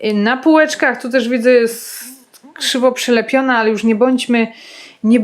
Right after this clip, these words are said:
nie bądźmy upierdliwi. I tu też to, ładnie to wygląda. Tutaj nie oszukujmy się, design jest bardzo fajny. Okej. Pachnie słodko.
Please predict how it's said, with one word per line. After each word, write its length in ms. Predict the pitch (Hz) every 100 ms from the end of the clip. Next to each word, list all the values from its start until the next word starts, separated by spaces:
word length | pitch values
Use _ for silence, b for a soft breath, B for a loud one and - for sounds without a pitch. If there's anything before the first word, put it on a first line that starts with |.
| -
nie 180 | 233 226
bądźmy 400 | 294 427 392 294
upierdliwi. 800 | 285 320 247 226 214 185 208 427 440 B B _ _ _ _ _ _ _ _ _ _ _ _ _ -
I 120 | 226
tu 180 | - 233
też 240 | 233 233
to, 360 | - 254 151 - _ _
ładnie 320 | 302 320 247
to 80 | 208
wygląda. 380 | 202 208 208 202
Tutaj 220 | - 294
nie 140 | 262
oszukujmy 440 | 247 - 302 262 247
się, 260 | 254 247 - _ _ _ _ _
design 380 | 240 240 247 240
jest 140 | 233
bardzo 300 | 214 240 226
fajny. 520 | 233 233 214 214 277 427 - _ _ _ _ _ _ _ - _ - _ - -
Okej. 640 | 233 208 - 214 247 339 403 _ _ _ _ _ _ _ _ _ _ _ _ _ _ _ _
Pachnie 220 | 302 311 480
słodko. 480 | 427 220 220 208 B